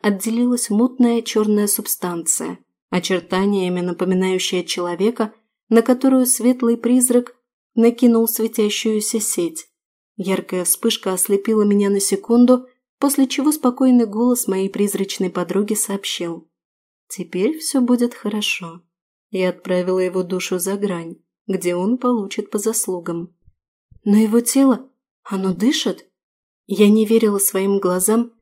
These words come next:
видя вздымающуюся от дыхания эльфийскую грудь. «Конечно», мягко рассмеялась Селеста. «Ты же просила, чтобы Шаден обрел тело и новую жизнь.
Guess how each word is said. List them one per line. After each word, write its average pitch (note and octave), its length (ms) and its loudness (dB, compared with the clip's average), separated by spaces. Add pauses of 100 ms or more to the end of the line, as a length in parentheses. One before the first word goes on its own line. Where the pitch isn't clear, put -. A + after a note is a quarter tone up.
(100)
видя A#3+ 300 4
вздымающуюся A#3+ 1080 2
от G3+ 140 -6
дыхания A3 560 0
эльфийскую G#3 560 -2
грудь. E3+ 400 -8 (400)
«Конечно», A3 800 -2 (500)
мягко A3 320 2
рассмеялась A3 640 0
Селеста. G#3+ 600 -4 (500)
«Ты F#3 120 -2
же F3 160 -2
просила, G#3 580 -2
чтобы F#3+ 360 -6
Шаден F3 500 -4
обрел F3 360 -4
тело E3+ 360 -4
и F3 120 -4
новую F3+ 440 -4
жизнь. F3 500 -8